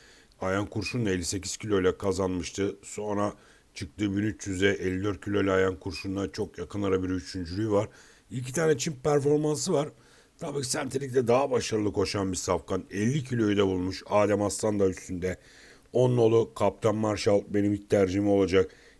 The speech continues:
İkinci atım iki nolu safkan yaptığı son işinde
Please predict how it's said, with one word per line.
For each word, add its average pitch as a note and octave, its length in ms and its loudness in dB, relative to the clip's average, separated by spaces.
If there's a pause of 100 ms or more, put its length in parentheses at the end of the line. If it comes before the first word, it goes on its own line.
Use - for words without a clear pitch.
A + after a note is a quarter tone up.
(120)
İkinci C3+ 400 0
atım C3 240 0
iki B2+ 220 -4
nolu B2+ 240 2
safkan A#2 520 0
yaptığı G#2+ 420 -2
son C3 420 -4
işinde G2 600 -2